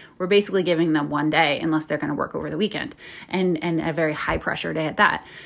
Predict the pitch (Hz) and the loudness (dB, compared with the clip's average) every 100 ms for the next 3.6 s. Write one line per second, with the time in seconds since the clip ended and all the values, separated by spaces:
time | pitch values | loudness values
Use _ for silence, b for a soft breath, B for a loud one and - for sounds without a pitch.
0 | B - 220 202 190 185 175 165 - - | B -2 4 6 6 6 4 0 -4 -2
1 | 208 170 180 196 196 190 175 190 175 175 | 2 2 2 2 0 -2 -4 0 0 2
2 | 160 170 190 175 165 - 180 160 151 151 | 0 2 2 2 0 0 2 4 2 0
3 | - 165 156 147 151 156 | -4 0 0 0 -2 -4